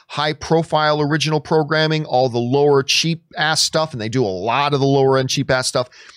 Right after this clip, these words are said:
But they spent nine point eight, nine point nine, we're just gonna round it up and say ten, spent ten billion dollars in original programming. Now, on top of all that, they also spent four billion dollars. The actual number, again, is about three point nine, but we're gonna round it up for now, for the argument's sake.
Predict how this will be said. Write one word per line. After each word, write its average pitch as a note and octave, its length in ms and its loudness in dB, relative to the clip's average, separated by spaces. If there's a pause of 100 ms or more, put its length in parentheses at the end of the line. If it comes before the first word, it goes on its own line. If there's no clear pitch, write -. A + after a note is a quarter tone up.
(240)
But D#3+ 160 -2
they A3 300 0 (120)
spent D#3+ 280 -2
nine F3+ 200 -2
point F#3+ 220 -4
eight, E3 100 -2
nine D#3+ 160 0
point D#3+ 140 -2
nine, C#3+ 160 -4
we're E3+ 120 -4
just F3 180 -4
gonna E3 120 0
round C#3+ 180 2
it C3 80 4
up C3 80 0
and A#2+ 80 -6
say B2 160 -2
ten, G2+ 300 -4 (320)
spent F3+ 280 -4
ten C4+ 240 -2
billion G#3 280 0
dollars D#3+ 300 0
in D3+ 80 -2
original C3 260 -2
programming. G#2 440 -4 (1000)
Now, F#3 160 2
on F3+ 80 0
top A3+ 240 -2
of E3+ 120 -2
all F3 160 2
that, C#3 480 0 (1040)
they G3 160 0
also B3 380 0
spent F3 340 -2
four C4 400 2
billion A3 420 -2
dollars. C#3 380 2 (200)
The G3+ 100 0
actual A3+ 320 -2
number, G3 180 2
again, F3 220 0
is D3+ 120 -2
about D3 280 -2
three D#3 200 0
point C#3 320 -2
nine, C3 380 0
but C3+ 120 2
we're D3 100 -2
gonna F3 120 2
round D3 240 2
it A#2 80 -2
up A2+ 120 0
for - 120 -10
now, G2 140 -4
for C3+ 140 0
the B2+ 40 6
argument's A2 360 -2
sake. F#2+ 180 -2